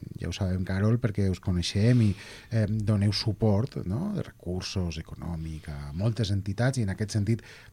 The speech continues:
toqueu molts pals, perquè lamentablement hi ha molta vulnerabilitat i molt variada,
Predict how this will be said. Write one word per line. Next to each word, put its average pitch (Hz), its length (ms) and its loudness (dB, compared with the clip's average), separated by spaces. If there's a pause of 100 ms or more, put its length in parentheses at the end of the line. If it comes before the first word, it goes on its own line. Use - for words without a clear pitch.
toqueu 120 300 4
molts 101 260 0
pals, 127 400 -2
perquè 87 320 -6 (160)
lamentablement 104 640 2 (440)
hi 110 60 0
ha 113 80 2
molta 120 280 4
vulnerabilitat 107 760 4
i 107 80 0
molt 104 200 6
variada, 107 520 6